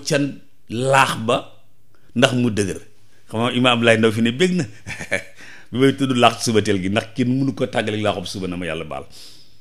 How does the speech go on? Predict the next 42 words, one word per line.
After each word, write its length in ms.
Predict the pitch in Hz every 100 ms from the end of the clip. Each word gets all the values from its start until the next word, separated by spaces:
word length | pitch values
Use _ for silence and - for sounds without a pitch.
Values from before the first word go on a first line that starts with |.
| - -
Waaw. 200 | 113 - - - - - - - -
<laughs> 1000 | - - 113 - - - - - - -
Waaye 400 | 120 143 147 151
Imaam 180 | 131 135
Abdoulaye 180 | 127 131
Ndaw 140 | 131 139
bég 220 | 156 196
na 120 | 202
bi 200 | 151 113
may, 180 | 113 123
bi 140 | 101 117
may, 160 | 127 127
bi 140 | 104
may, 180 | 113 123 120 98
bi 80 | 110
may 160 | 107 107
wax 180 | 98 92
laax 260 | 101 95 - -
bi. 60 | - - - - - - - -
Laax 180 | 98 107
bi 100 | 107
xaw 200 | 113 120
a 20 | 120
lóor, 280 | 113 107 110 107 - - - - - -
nogay 380 | 101 117 113 107
tibbaat 500 | - 120 104 104 107
ci 400 | - 127 139 - - - -
araw 240 | 110 117 104
li, 180 | 92 104 - - - - - -
def 320 | 95 117 - -
ci, 120 | 110
tibbaat, 440 | - 117 113 110
def 100 | 104
ci 60 | 104
bu 100 | 104
ñetti 280 | 117 135 123
yoon, 240 | 107 117 - - - - - - -
laax 280 | 98 104 104
bi 160 | 98
gën 180 | 95 101
fee 200 | 92 92
dëgër. 320 | 80 80 69